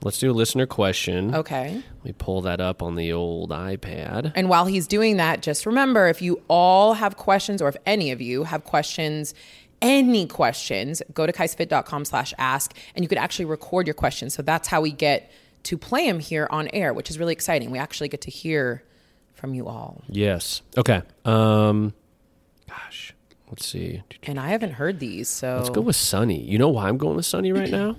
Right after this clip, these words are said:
Speaker 2: <clears throat> Why?
Speaker 1: Because Sunny, uh, their email, their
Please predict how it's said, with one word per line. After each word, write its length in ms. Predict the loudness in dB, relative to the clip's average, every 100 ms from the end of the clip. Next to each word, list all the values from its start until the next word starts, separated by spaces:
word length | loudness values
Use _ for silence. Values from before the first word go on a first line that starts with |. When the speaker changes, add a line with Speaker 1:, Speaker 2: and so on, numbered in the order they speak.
| -12
Speaker 2:
<clears throat> 160 | _ -14
Why? 260 | -10 -4
Speaker 1:
Because 280 | -4 2 2
Sunny, 680 | 2 2 4 6 6 6 2 -2 -20 -20 -20 -20 -20 -20 -20 -20 -20 -20 _ _ _ _ _ _
uh, 420 | 0 2 2 2 0
their 520 | 2 4 6 6 4
email, 260 | 2 2 2
their 400 | 2 4 6 4